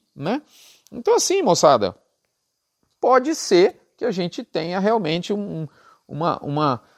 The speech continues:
uma entrega concentrada de animais, né? E, eh, pelos, pelos meios intensivos. E pensando que a gente, em dois mil e vinte e cinco, eu não vejo,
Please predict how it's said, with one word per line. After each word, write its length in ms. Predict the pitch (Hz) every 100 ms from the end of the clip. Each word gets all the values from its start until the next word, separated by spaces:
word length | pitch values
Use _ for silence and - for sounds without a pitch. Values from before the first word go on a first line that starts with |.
| _
uma 160 | - 147
entrega 920 | 170 - _ - 151 185 190 147 139
concentrada 1000 | 127 151 151 - 147 131 - 123 123 113
de 80 | 113
animais, 600 | 117 113 107 98 90 85
né? 260 | 117 214 262 _ _ _ _
E, 400 | - 175 247 233 160
eh, 340 | 147 120 - _
pelos, 320 | 139 147 123
pelos 320 | 120 143 143
meios 360 | 127 147 156 131
intensivos. 1080 | 156 175 - 190 208 - 131 123 104 107 107
E 100 | 180
pensando 720 | - 202 202 - 185 240 262
que 360 | - 165 180 240 _ _ _
a 120 | -
gente, 460 | 147 175 190 233 214 _ _ _
em 260 | 208 285 311
dois 220 | 240 180
mil 140 | 190
e 40 | 202
vinte 260 | 180 170
e 20 |
cinco, 320 | - 180 233 208
eu 120 | 208
não 240 | 214 240
vejo, 600 | 208 170 185 214 214 233